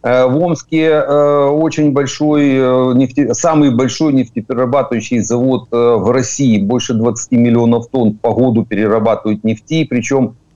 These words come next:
э, его полили уже. Э, там, э, несколько заводов, военных заводов по производству техники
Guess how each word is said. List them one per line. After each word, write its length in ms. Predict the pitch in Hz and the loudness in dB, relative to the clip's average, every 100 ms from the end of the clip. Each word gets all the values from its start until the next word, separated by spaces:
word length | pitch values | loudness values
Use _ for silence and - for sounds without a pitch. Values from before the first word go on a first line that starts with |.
| - | -6
э, 200 | 127 131 127 147 | 0 2 2 2
его 340 | 156 143 156 151 | 2 2 2 0
полили 520 | 151 143 147 143 139 | -2 0 0 0 0
уже. 580 | 131 113 123 127 127 120 | 0 -2 -2 0 0 2
Э, 320 | 127 127 123 113 | 2 2 0 -2
там, 360 | 156 160 151 143 | -2 0 0 0
э, 240 | 135 135 | 0 2
несколько 760 | 143 147 - 131 - 135 127 101 | 2 0 -2 -4 -2 0 0 0
заводов, 680 | 127 139 139 123 123 104 92 | -2 0 0 0 0 0 -2
военных 480 | 135 139 131 120 107 | 0 2 0 0 0
заводов 540 | 123 131 117 107 - | -2 0 0 -2 -4
по 240 | 123 123 113 | -4 -2 -2
производству 720 | 117 113 120 127 - 123 113 | -2 -2 0 -2 -2 -4 -2
техники 640 | 139 131 139 131 147 - | -2 0 0 -2 -2 -6